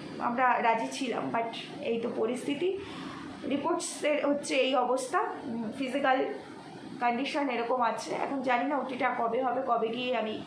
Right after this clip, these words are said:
ঠিকঠাক হতে পারবো, তবেই ওটি হবে, কারণ এই মুহূর্তে এমন পরিস্থিতি, আহ, ওটি ডক্টর করবে না, রিস্ক ডক্টর নেবে না, বন্ডের সাইন দিয়ে ওটি করাতে হবে। এই মুহূর্তে যদি ওটি করতে যাই সেই রিস্ক তো বাড়ির লোক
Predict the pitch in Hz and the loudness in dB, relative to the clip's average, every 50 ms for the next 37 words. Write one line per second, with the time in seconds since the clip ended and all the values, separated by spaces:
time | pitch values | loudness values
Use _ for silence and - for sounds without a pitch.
0 | - - 240 - - - 277 254 247 233 - 240 - - 233 233 - 262 - 247 | -8 -8 -8 -8 -6 -6 -4 -2 -2 -2 -2 -2 0 0 0 0 0 -2 0 0
1 | 220 208 220 262 269 240 208 - 240 254 247 208 233 226 240 240 254 - - - | 0 2 2 0 0 -2 -2 -2 -2 -2 -2 -2 -2 -2 -2 -2 -2 -4 -8 -10
2 | - - - - - - - - - - - - - 285 302 302 302 330 359 359 | -12 -12 -12 -12 -12 -12 -12 -12 -12 -10 -4 0 2 2 2 2 0 -2 -2 -2
3 | - 370 381 349 285 269 269 285 320 339 - 320 320 311 320 320 - - 349 - | 0 2 4 6 6 6 6 6 2 0 0 0 0 0 0 -2 -2 -2 -2 0
4 | 359 359 370 392 392 403 - - - - - - - - - - - - - - | 2 2 2 2 0 -2 -6 -8 -10 -12 -12 -12 -12 -12 -12 -12 -10 -6 -2 2
5 | - 220 220 220 220 220 214 208 214 220 - - - - - - - - - - | 4 6 6 6 6 6 4 4 2 0 -2 -4 -6 -10 -10 -12 -12 -8 -4 -4
6 | 277 320 311 320 311 311 285 - - - - - - - - - - 240 240 240 | -2 0 0 0 0 -2 -2 -6 -8 -10 -12 -12 -12 -14 -12 -4 -2 -2 0 0
7 | 240 262 254 262 - 277 277 277 277 302 302 320 349 370 370 302 254 302 349 339 | 0 0 0 0 0 0 0 2 2 2 2 2 0 0 0 0 0 0 0 0
8 | - - - - 254 240 247 240 - 262 240 226 226 226 226 254 240 254 311 - | -2 -6 -4 -2 0 0 0 0 0 0 0 0 0 0 2 2 2 2 0 -2
9 | - - - - - - - - - - - 202 208 240 269 269 277 311 330 320 | -4 -8 -10 -10 -10 -10 -12 -12 -10 -10 -6 -2 0 2 2 2 2 0 0 0
10 | - 320 269 262 262 262 262 277 285 285 294 - 240 233 - 247 - 220 214 226 | 2 4 4 4 4 2 2 2 2 4 4 2 2 0 0 -2 0 2 2 4
11 | 226 233 247 262 262 247 - - - - 302 359 370 349 349 359 - - 302 285 | 4 2 2 2 2 2 0 0 0 2 2 2 2 2 0 -2 -2 -2 0 0
12 | 277 269 254 240 220 - 247 - 240 226 - - 247 233 262 277 320 320 - - | 0 0 0 0 -2 -2 -2 -2 -2 -2 -2 -2 -2 0 0 0 0 -2 -4 -6
13 | - - 302 285 294 302 302 - - - 214 269 277 269 - - - - 285 262 | -4 -2 0 0 2 0 0 -2 -2 -2 -2 -2 -2 -2 -6 -8 -6 -2 0 2
14 | 247 233 220 226 226 233 233 226 | 4 4 4 4 2 0 0 0